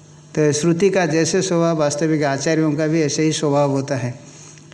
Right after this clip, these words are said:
विद्यार्थी जब तक नहीं समझाए, वो समझाते रहेंगे। ये हम तो देखा है महर्षि से। तो जहाँ कठिन स्थान आ जाता है, महर्षि पहले कहेंगे, "पुस्तक बंद करो।" <laughs> पहले महर्षि कहेंगे,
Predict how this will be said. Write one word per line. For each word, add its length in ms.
विद्यार्थी 580
जब 220
तक 80
नहीं 400
समझाए, 520
वो 160
समझाते 540
रहेंगे। 440
ये 60
हम 140
तो 100
देखा 260
है 120
महर्षि 460
से। 440
तो 100
जहाँ 240
कठिन 400
स्थान 340
आ 180
जाता 300
है, 200
महर्षि 460
पहले 340
कहेंगे, 380
"पुस्तक 240
बंद 300
करो।" 240
<laughs> 920
पहले 260
महर्षि 460
कहेंगे, 460